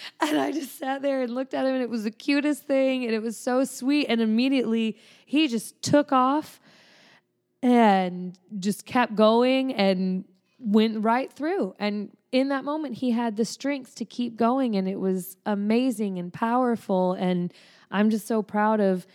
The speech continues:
seeing him and seeing where he's at, and seeing that has inspired me to remember as well to take authority over situations in my life. If something isn't going right,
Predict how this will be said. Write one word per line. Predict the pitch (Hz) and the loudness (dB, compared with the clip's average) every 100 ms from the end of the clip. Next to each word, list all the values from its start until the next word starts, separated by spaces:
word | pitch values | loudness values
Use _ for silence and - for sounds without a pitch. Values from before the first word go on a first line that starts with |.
| _ _ _ | _ _ _
seeing | - - 262 247 220 | -18 -6 -4 -2 -4
him | 156 247 254 220 190 185 | -4 -2 -2 -2 -2 -4
and | 196 190 185 180 - _ _ _ - | -4 -2 -2 -6 -12 _ _ _ -16
seeing | - 240 214 196 | -4 0 0 2
where | 202 214 | 2 0
he's | - 208 175 | -2 -4 -2
at, | 190 208 196 | 0 2 0
and | 175 175 | -2 -4
seeing | - 240 247 202 | -4 -2 0 0
that | 180 170 175 | 0 -2 -2
has | 185 175 | -2 -2
inspired | 180 - 196 185 185 | -4 -4 -2 0 -2
me | 185 214 208 | 0 -2 -2
to | 202 | -4
remember | 185 185 190 185 | -4 -2 -2 0
as | 180 170 | -2 0
well | 196 196 180 165 - _ - | 0 2 2 0 -8 _ -10
to | - | -8
take | - - 233 226 | -6 0 0 0
authority | 214 - 220 220 202 190 | -6 -6 -6 -4 -2 -4
over | 185 180 | -4 -8
situations | - 170 202 180 180 - 170 | -10 -10 -8 -6 -8 -8 -10
in | 180 | -8
my | 175 175 | -6 -2
life. | 175 170 - | -2 -2 -6
If | 180 | -10
something | 226 226 262 262 | -6 -4 -2 -2
isn't | 254 247 | -2 -4
going | 208 196 208 233 | -2 0 0 0
right, | 233 247 254 | 2 2 0